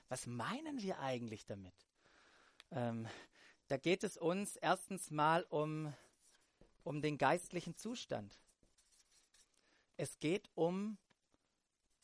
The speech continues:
eine Verlorenheit. Wenn wir Reformation einer Stadt denken, dann hoffen wir, dann ist unser Wunsch, dass Menschen Jesus finden.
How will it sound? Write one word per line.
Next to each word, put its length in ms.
eine 140
Verlorenheit. 720
Wenn 240
wir 220
Reformation 640
einer 220
Stadt 340
denken, 300
dann 320
hoffen 320
wir, 80
dann 160
ist 160
unser 320
Wunsch, 240
dass 200
Menschen 300
Jesus 500
finden. 300